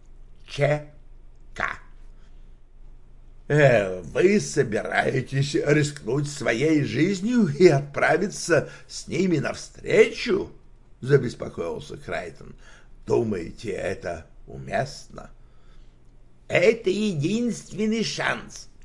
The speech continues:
спасти вашу дочь, сэр Чарльз", — пожал плечами Холмс.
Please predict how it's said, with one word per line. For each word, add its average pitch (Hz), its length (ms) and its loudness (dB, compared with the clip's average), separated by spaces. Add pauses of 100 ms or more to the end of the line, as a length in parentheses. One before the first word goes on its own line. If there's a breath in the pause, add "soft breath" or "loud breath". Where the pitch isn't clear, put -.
спасти - 880 -4
вашу 139 640 -6 (160)
дочь, - 560 -12
сэр - 200 -12 (120)
Чарльз", — - 600 -16 (480 loud breath)
пожал 214 420 -2
плечами 196 640 -2
Холмс. - 640 -8